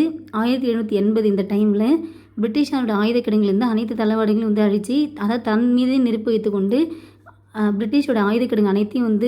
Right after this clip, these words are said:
அழிச்சிருப்பாங்க. சரிங்களா? இதுதான் நமக்கு வேலு நாச்சியாரை பத்தி நமக்கு இந்த ல-, புக்கில், அதாவது டென்த்தில் நம்ம படிச்ச கண்டென்ட்டு. இதை நம்ம லெவன்த்தில் பார்த்துட்டு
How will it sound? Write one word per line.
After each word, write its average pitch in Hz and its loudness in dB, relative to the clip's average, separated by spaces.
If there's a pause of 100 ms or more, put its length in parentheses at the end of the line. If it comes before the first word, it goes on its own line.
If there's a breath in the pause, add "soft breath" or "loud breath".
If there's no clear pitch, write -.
அழிச்சிருப்பாங்க. 202 -2 (460)
சரிங்களா? 214 0 (440 loud breath)
இதுதான் 233 -2
நமக்கு 240 0
வேலு 226 0
நாச்சியாரை 214 -2
பத்தி 208 -4
நமக்கு 208 0
இந்த 214 2 (120)
ல-, 208 0
புக்கில், 208 -6
அதாவது 214 -2
டென்த்தில் 233 -2
நம்ம 196 0
படிச்ச 196 -4
கண்டென்ட்டு. 190 -2 (420 loud breath)
இதை 220 0
நம்ம 208 0
லெவன்த்தில் 233 0
பார்த்துட்டு 220 0